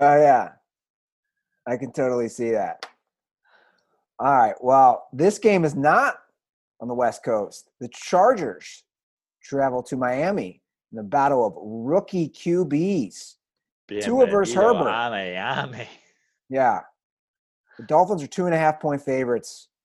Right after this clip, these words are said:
Speaker 1: against the Chargers, who are also in, like, every game.
Speaker 2: Yeah, I didn't know what to make of this game, but I'm gonna go with, like, I d-,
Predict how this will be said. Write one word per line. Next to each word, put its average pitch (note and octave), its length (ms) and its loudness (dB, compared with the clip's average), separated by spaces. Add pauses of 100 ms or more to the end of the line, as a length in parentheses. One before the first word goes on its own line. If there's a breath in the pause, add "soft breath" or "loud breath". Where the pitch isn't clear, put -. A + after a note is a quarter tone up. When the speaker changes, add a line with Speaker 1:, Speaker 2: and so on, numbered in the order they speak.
(260)
Speaker 1:
against G3 280 -10
the A#2+ 60 -12
Chargers, A#2 420 -2
who A2 140 -6
are G2+ 100 -8
also G#2+ 380 -6
in, F#2 180 -16
like, F2 240 -18
every F2+ 220 -14
game. D2+ 300 -20 (480)
Speaker 2:
Yeah, A2 180 0
I G#2+ 140 2
didn't D3+ 160 -4
know C#3 120 -4
what C3+ 140 0
to B2 80 -12
make A2 260 -6
of B2+ 60 -4
this B2 160 -6
game, B2 520 -8
but G#2+ 260 -2
I'm G#2+ 160 -6
gonna G#2 160 -6
go A#2 240 0
with, G#2+ 180 -2 (320)
like, G#2+ 380 -2 (1700)
I A#2+ 100 -2
d-, D3 60 0